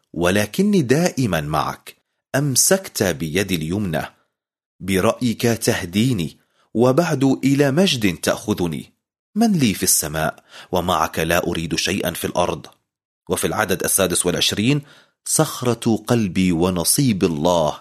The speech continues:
إلى الدهر"، فهو نصيبي إلى الأبد. لذا نرى مرة أخرى أن المرنم كان يعرف أنه سيرث الله.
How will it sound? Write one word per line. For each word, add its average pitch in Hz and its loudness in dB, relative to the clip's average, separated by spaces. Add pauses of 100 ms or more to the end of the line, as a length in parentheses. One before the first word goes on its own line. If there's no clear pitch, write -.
إلى 76 0
الدهر"، - -6 (460)
فهو 156 2
نصيبي 87 0
إلى 82 0
الأبد. - -2 (560)
لذا 85 0
نرى 82 2
مرة 82 -2
أخرى 113 0
أن 98 -2
المرنم 98 0
كان 165 0
يعرف 92 0
أنه 87 0
سيرث 80 -2
الله. 117 -2